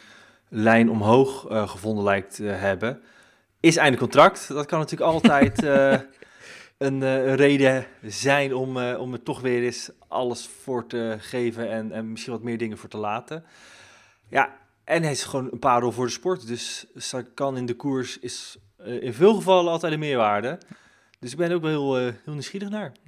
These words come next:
Speaker 2: Ja, en zeg nou zelf, een, een kopgroep van vijf met Van der Poel, Van Aert, wereldkampioen Alaphilippe, drievoudig wereldkampioen Peter Sagan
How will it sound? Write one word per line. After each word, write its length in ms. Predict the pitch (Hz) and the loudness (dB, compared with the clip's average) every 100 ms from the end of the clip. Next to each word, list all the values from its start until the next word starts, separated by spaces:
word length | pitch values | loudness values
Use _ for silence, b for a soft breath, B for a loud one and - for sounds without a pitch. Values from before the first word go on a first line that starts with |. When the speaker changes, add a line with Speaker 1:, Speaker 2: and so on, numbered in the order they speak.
| - _ B B B | -20 _ B B B
Speaker 2:
Ja, 160 | 143 | 2
en 100 | 160 | 2
zeg 180 | 160 175 | 4 2
nou 160 | 170 160 | 2 0
zelf, 320 | 175 170 147 135 - _ | 4 2 2 -6 -14 _
een, 220 | 165 151 | -6 -4
een 160 | 165 147 | -6 -4
kopgroep 380 | - 196 - 185 | -2 -2 -4 -6
van 160 | 180 | -6
vijf 320 | 151 165 170 165 | -2 0 0 -4
met 140 | 156 | -12
Van 140 | - 170 | -10 -10
der 80 | |
Poel, 240 | 160 196 185 | -10 -8 -8
Van 180 | - 165 | -8 -6
Aert, 380 | 165 165 - - _ _ _ | -2 -2 -6 -18 _ _ _
wereldkampioen 680 | 175 190 170 185 170 170 160 | 2 2 2 -4 -4 -6 -4
Alaphilippe, 680 | 156 160 143 165 175 160 - _ _ | -2 -2 -2 -4 -4 -6 -14 _ _
drievoudig 600 | 165 143 214 - 170 170 | -8 -2 -2 0 0 0
wereldkampioen 580 | 165 165 151 160 151 156 | -2 -4 -4 -6 -6 -6
Peter 280 | 160 156 151 | -6 -6 -6
Sagan 420 | 151 156 160 | -4 -2 -2